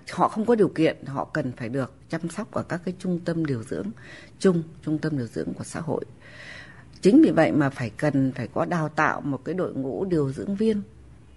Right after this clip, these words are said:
và điều, một cái đội ngũ là công tác xã hội để họ làm việc ở các trung tâm này, giúp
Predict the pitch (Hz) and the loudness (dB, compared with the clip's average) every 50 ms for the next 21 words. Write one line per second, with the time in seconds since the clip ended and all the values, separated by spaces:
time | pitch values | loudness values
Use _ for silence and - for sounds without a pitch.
0 | - - 135 135 131 131 143 143 131 123 120 - - - - - - - 143 139 | -10 -6 -4 -2 -2 0 0 0 0 -2 -4 -6 -10 -14 -16 -8 -2 0 0 0
1 | 139 - 196 185 151 104 131 143 131 90 71 - 254 190 160 135 - - 180 185 | 2 2 4 4 4 4 2 0 0 0 0 0 0 0 0 -2 -2 -2 -4 -2
2 | - 196 220 226 - - - 220 202 110 - - - - - - - - - - | -2 -4 -6 -6 -6 -8 -6 -2 0 -2 -2 -2 -6 -12 -20 -20 -20 -20 -12 -6
3 | - 123 117 113 131 139 139 101 - - 123 151 156 151 139 143 147 131 - - | -2 0 0 0 0 2 2 2 2 0 -2 -2 -2 -2 0 0 0 -2 -2 -4
4 | - 127 117 - - 190 233 - - - 202 190 185 - 185 180 170 160 139 123 | -6 -6 -6 -6 -6 -8 -8 -8 -10 -12 -10 -8 -6 -4 -2 -2 -2 -2 -4 -6
5 | 117 - - - - - - - - - - 156 202 247 311 | -8 -12 -18 -20 -20 -20 -20 -20 -20 -10 -2 2 2 2 2